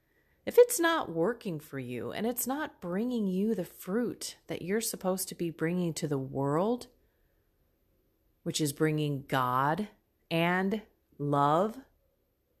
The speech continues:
together, God's love to the world, then something's wrong. Yes, it's a time to just, you know, to,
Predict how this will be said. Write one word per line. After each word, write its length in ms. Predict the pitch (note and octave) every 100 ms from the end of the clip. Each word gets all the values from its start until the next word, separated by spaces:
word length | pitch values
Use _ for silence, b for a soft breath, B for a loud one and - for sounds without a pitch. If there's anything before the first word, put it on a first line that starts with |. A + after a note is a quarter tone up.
| _ -
together, 600 | - C#3 - C#3+ F3+ G3
God's 480 | D#3+ D3 E3 E3+ D#3+
love 420 | D#3 D#3+ G#3+ -
to 100 | C4
the 100 | C4
world, 440 | B3+ C4+ C#4 C#4 - _ _ b b b b b b
then 140 | F#3 F3+
something's 560 | - E4+ - E3+ -
wrong. 460 | C#3 F3+ D3 - - _ _ _ _ _ _ _ _ _ _ _ _ _ _ -
Yes, 480 | F#3+ B3+ C#4 C4 A3
it's 180 | G#3
a 40 | -
time 640 | - G#3 A3 A3+ A3+ A3
to 140 | -
just, 420 | F3+ G3+ F#3 - F3
you 100 | F3+
know, 360 | D#3+ D3+ D3 - b b b b b _ - - F3 -
to, 180 | -